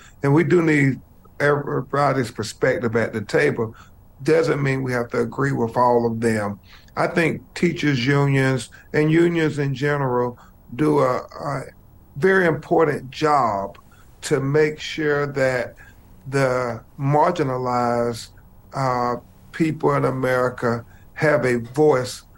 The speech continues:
to be, uh, heard by the powers that be.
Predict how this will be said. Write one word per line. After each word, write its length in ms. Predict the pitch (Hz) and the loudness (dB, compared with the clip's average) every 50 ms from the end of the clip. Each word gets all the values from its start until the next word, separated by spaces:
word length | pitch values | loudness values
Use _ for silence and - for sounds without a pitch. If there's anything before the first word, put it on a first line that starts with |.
| - - - - | -20 -20 -20 -16
to 160 | - - 147 | -4 -4 -4
be, 500 | 131 120 143 139 135 135 135 131 - - - - - - - - - | -2 -2 -2 0 2 2 2 0 -2 -6 -14 -20 -20 -20 -20 -20 -8
uh, 240 | - 131 135 123 120 | -4 -2 0 0 0
heard 600 | 120 - - 180 180 175 160 147 139 131 127 127 | 0 0 0 2 2 4 4 4 2 0 -2 -2
by 260 | 139 143 139 135 135 | -2 0 0 0 0
the 140 | 127 127 123 113 | -2 -4 -8 -10
powers 640 | - - - 170 156 151 143 135 127 127 127 120 | -10 -8 -4 -2 0 0 0 -2 -4 -6 -8 -8
that 360 | - 143 135 127 113 135 139 135 | -6 -4 -4 -4 -4 -6 -2 2
be. 340 | 180 180 147 117 104 - | 4 4 4 2 0 -4